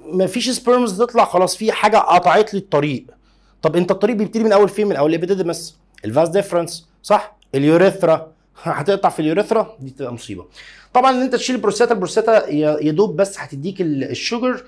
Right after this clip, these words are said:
تديك النيورشمنت. آه، ال-، ال-، طبعًا الحالبين ده راجل، لو حد اختار اليوريتر فده راجل طبعًا مش عارف الفرق بين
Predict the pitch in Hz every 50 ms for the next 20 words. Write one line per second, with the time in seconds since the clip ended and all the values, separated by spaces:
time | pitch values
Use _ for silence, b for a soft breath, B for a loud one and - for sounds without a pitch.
0 | b b b b b b - 135 156 190 196 196 180 160 147 135 135 127 143 175
1 | 202 196 196 - 214 226 233 226 - b b b b b b b - 156 156 147
2 | - 147 160 160 156 151 - 170 165 160 156 151 151 - - - - - 214 226
3 | 240 240 233 202 - - - - 170 160 160 156 180 214 240 240 226 185 175 196
4 | 196 196 180 - 147 180 185 185 196 190 180 156 - - 135 131 127 - - 175
5 | 175 170 180 180 - - 175 180 175 160 156 180 190 185 185 - 196 185 - -
6 | 151 139 - 160 160 170 165 165 156 160 160 156 160 160 160 156 143 135 131 -
7 | - 151 165 165 - 139 127 - 165 160 151 147 143 156 156 156 151